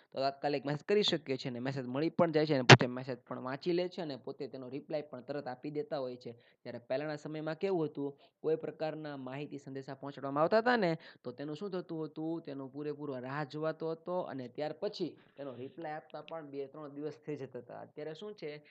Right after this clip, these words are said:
ઇન્સ્ટન્ટ ઓર્ડર, જે મની ઓર્ડર હતો તેની જેમ શું થાય છે, ઇન્સ્ટન્ટ રિપ્લાય પણ આપી દેવામાં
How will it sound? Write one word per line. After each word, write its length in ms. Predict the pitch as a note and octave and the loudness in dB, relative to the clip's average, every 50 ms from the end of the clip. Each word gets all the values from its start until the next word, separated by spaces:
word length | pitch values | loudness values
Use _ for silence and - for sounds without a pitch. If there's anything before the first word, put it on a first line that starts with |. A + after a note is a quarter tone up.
| - _ _ | -20 _ _
ઇન્સ્ટન્ટ 600 | - D3 D3+ D3+ - _ - E3 E3 F3 E3+ E3 - - | -20 -18 -18 -18 -20 _ -14 -12 -12 -12 -12 -14 -16 -12
ઓર્ડર, 420 | - - C3+ C#3+ D3 D3+ D3+ D3+ C#3+ | -6 -6 -6 -4 -4 -6 -8 -8 -8
જે 200 | C3 A#2 C3 B2+ | -10 -10 -12 -12
મની 260 | A#2 A#2 B2+ C#3 D3 | -10 -10 -10 -10 -10
ઓર્ડર 240 | D3 D3 D3 C#3+ D3 D#3+ | -10 -10 -10 -8 -6 -6
હતો 220 | G3+ G#3+ - - | -6 -6 -8 -10
તેની 260 | - C#3+ C3+ B2+ A#2+ | -10 -10 -12 -12 -14
જેમ 280 | A#2 D3 D#3 C#3+ A#2+ A#2 | -10 -10 -10 -10 -10 -12
શું 180 | A#2 F#3 F#3+ | -14 -16 -14
થાય 180 | F3+ F#3 E3+ E3 | -12 -12 -12 -12
છે, 120 | E3 D3+ | -12 -12
ઇન્સ્ટન્ટ 360 | C3+ C#3+ C#3+ - - E3 C#3 - | -14 -14 -14 -10 -10 -10 -10 -8
રિપ્લાય 360 | C3 C#3 C#3 _ D3+ C#3+ C#3+ | -8 -10 -8 _ -6 -6 -6
પણ 160 | - C3 B2+ | -8 -12 -14
આપી 200 | B2 B2+ - B2 | -14 -14 -14 -14
દેવામાં 480 | A#2 A#2+ A2+ A#2 A#2+ B2+ D3+ G3 C4 | -14 -12 -12 -12 -10 -6 -4 -4 -4